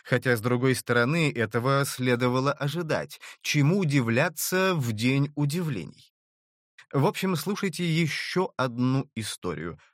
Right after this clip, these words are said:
Жил да был во Франции один мужик по имени Луи Кервран, тысяча девятьсот первый, тысяча девятьсот восемьдесят третий, биолог с мировым именем. И однажды,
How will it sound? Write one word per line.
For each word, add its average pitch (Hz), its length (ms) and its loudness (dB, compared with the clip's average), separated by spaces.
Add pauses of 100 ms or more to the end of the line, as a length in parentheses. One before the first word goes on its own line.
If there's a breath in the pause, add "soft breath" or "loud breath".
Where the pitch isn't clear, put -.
(180 soft breath)
Жил 208 300 0
да 160 140 2
был 202 180 0
во 147 140 4
Франции 190 440 -2
один 170 320 0
мужик 117 600 0
по 113 120 0
имени 143 300 4
Луи 127 340 2
Кервран, 107 680 0 (340 loud breath)
тысяча 135 380 0
девятьсот 123 480 0
первый, 156 400 2
тысяча 160 420 -6
девятьсот 143 460 0
восемьдесят 131 680 -2
третий, 98 480 -2 (140 loud breath)
биолог 139 680 0
с - 160 -2
мировым 135 640 0
именем. 78 440 -12 (680)
И 151 80 2
однажды, 143 720 2